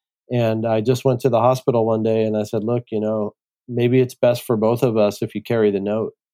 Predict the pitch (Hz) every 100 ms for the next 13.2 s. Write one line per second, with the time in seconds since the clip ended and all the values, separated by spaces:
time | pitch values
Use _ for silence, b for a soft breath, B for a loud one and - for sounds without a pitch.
0 | _ _ _ _ _ _ - 117 110 110
1 | 107 107 104 101 104 87 - 131 131 135
2 | 127 123 113 107 131 127 110 107 - 120
3 | 110 110 104 - 117 117 - 123 120 120
4 | 120 117 117 _ _ - 123 123 117 110
5 | - 120 110 110 104 101 90 107 104 92
6 | 95 80 - - _ _ _ _ _ _
7 | - 98 98 - 107 101 98 98 98 98
8 | 90 107 110 - 117 107 101 98 98 107
9 | 110 - - 117 107 104 107 107 107 _
10 | _ _ - 117 135 147 190 196 _ _
11 | 113 117 113 117 120 117 _ - 113 120
12 | 120 123 - 123 131 127 135 135 143 180
13 | 107 -